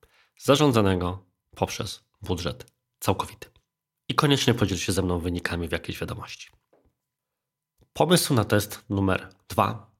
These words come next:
to odwieczna dyskusja między wszystkimi specjalistami od reklam i przedsiębiorcami, którzy mocują się z tym tematem.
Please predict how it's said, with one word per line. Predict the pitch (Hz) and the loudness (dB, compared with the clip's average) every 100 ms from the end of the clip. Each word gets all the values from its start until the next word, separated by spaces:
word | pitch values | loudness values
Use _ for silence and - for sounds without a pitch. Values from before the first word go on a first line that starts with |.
| _ _ | _ _
to | - 107 98 95 - _ _ _ _ _ - | -2 0 0 -2 -10 _ _ _ _ _ 0
odwieczna | 127 123 160 170 - 127 | 2 4 4 4 4 4
dyskusja | 113 - 120 113 | 2 0 -4 -2
między | 101 98 92 | -2 -2 -4
wszystkimi | 92 - - - - 139 120 | -6 -2 -2 -2 -2 2 2
specjalistami | 120 113 - 92 - 101 92 90 | 2 -2 -2 -4 -2 -4 -2 -4
od | 87 | -4
reklam | 90 - - - | -4 -4 -6 -8
i | |
przedsiębiorcami, | - 117 120 104 101 - 107 98 | -6 -6 -4 -4 -4 -2 -4 -2
którzy | 110 101 92 | -4 -4 -2
mocują | 98 98 - 110 | -2 0 2 2
się | 92 107 | 0 -8
z | |
tym | - 98 | -8 -8
tematem. | 95 87 - | -8 -10 -12